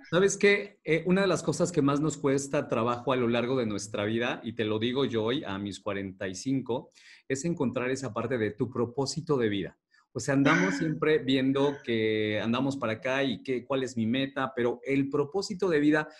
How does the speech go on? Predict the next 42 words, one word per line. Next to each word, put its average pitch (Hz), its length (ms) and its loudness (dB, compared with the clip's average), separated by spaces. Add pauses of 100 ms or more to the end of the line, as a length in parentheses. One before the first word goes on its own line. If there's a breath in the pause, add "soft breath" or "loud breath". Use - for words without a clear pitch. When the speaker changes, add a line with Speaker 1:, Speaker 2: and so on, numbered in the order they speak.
(160 loud breath)
Speaker 1:
es 147 160 0
algo 180 200 2
que 165 100 2
nos 123 240 0
marca 147 480 0
y 143 120 -4
nos 139 280 -2
da 156 140 0
la 175 160 -2
pauta 147 340 0
y 143 60 0
la 123 140 0
línea 151 520 0
para 123 160 -2
ir 156 220 -2
por 143 160 0
ahí, 160 260 -2 (400)
sin - 560 0
tener 151 400 2
precisamente 143 600 0
esta 139 260 -2
parte 139 500 0 (320 soft breath)
como 120 320 0
de 117 160 4
visualizar 117 640 -2
que 135 140 -4
sea, 123 480 0 (280 loud breath)
eh, 113 220 0
de 113 100 2
forma 123 440 0
económica, 127 880 0
sino 117 240 -2
al 117 120 -2
contrario. 120 680 -2 (560)
Cuando 135 260 2
nosotros 165 460 2
ayudamos 139 500 0
y 135 60 0
aportamos 127 560 -2
a 110 60 -2
los 101 180 -2
demás, 113 400 -2